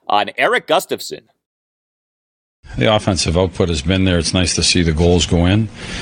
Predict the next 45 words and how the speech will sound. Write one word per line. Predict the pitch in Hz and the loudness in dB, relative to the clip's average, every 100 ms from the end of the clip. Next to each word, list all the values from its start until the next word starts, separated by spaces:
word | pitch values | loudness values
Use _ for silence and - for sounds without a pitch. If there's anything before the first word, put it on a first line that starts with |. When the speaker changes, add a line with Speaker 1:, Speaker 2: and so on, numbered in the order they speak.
| - - - | -10 -6 -2
Speaker 2:
Um, | 80 80 78 78 | 2 2 4 2
but | 78 80 | 2 2
he's | 95 80 | 0 0
been, | 87 82 80 76 - | 0 0 0 -2 -2
I | 92 | 0
think | 85 80 | 0 0
he's | 82 | 0
been | 78 80 | 0 2
really | 85 82 | 2 2
good | 82 | 0
offensively | 80 78 - 85 78 80 82 | 0 0 0 0 0 0 2
all | 80 82 | 2 2
year. | 82 85 82 | 2 2 2
He's | 71 | 2
been | 73 76 | 0 0
strong | - 85 85 | 2 2 2
defensively | 78 - 85 80 82 82 | 0 0 -2 0 2 0
for | 78 87 82 82 | 0 2 2 2
us. | - | 2
He's | 76 | 0
been | 67 64 78 82 - - - - - - | 0 2 2 0 -4 -4 -2 0 -2 -2
just | - - | -2 0
a | 85 | 2
really | 78 87 85 78 | 4 4 2 2
good | 85 78 73 | 0 0 -2
addition | 76 78 90 - 78 | -2 0 0 2 0
to | 80 | 2
our | 80 78 | 2 2
club. | - 92 87 80 - - | 0 0 0 -2 -8 -4
And, | 80 80 78 78 | 0 2 2 2
um, | 80 78 76 76 - - - - - | 0 0 0 -2 -6 -6 -6 -4 -4
it's | 76 - | -2 0
nice | 87 82 - | 0 0 -2
to | 80 | 0
see | 87 80 | 0 2
him | 85 82 | 2 0
get | 82 | 0
rewarded | 85 80 80 82 85 | 0 0 2 2 2
and | 78 | 0
have | 78 | 0
a | 80 | 0
big | 73 80 | 0 -2
night | 80 80 | 0 -2
like | 80 80 | -2 -2
that. | 87 80 | 0 -2